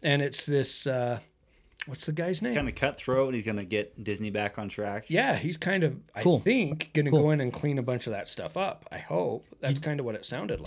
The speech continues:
Speaker 3: did you hear Jordan Peterson's thing about the former, uh, lady C E O?
Speaker 2: How her
Speaker 1: No.
Speaker 2: kids are all
Speaker 1: Robert,
Speaker 3: Yeah.
Speaker 1: Robert Iger.
Speaker 3: Okay, cool.
Speaker 1: So, anyway.
Speaker 3: So this lady had a, she said she had a trans kid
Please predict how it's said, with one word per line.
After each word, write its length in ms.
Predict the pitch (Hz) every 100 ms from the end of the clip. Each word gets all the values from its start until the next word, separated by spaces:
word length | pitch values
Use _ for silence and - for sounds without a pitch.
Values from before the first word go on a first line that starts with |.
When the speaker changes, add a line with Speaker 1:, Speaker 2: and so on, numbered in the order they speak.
| 139
Speaker 3:
did 20 |
you 100 | 190
hear 140 | 185 160
Jordan 340 | 143 143 139
Peterson's 520 | 135 131 131 - 127
thing 240 | - 127 127
about 280 | 120 113 -
the 60 |
former, 680 | 113 117 117 123 127 131 123 _ _ _ _
uh, 380 | 127 110 107 95 -
lady 600 | 113 123 123 120 120 117
C 260 | - - 135
E 160 | 135 117
O? 160 | 131 151 _ _ _
Speaker 2:
How 160 | 110 98
her 120 | 104
Speaker 1:
No. 80 | 98
Speaker 2:
kids 180 | 107 101
are 100 | 104
all 120 | 101
Speaker 1:
Robert, 260 | 147 160 156
Speaker 3:
Yeah. 140 | 127 117
Speaker 1:
Robert 340 | 143 143 139
Iger. 340 | 131 120 92 - _ _ -
Speaker 3:
Okay, 260 | 160 143 -
cool. 220 | 196 - _ -
Speaker 1:
So, 480 | - 98 90 90 - -
anyway. 280 | 113 90 - -
Speaker 3:
So 140 | - 175
this 160 | 185
lady 220 | 190 170
had 180 | 139 127
a, 200 | 113 110 -
she 160 | -
said 220 | 127 139 123
she 100 | 131
had 80 |
a 60 | 117
trans 420 | - 139 165 185
kid 340 | - 226 233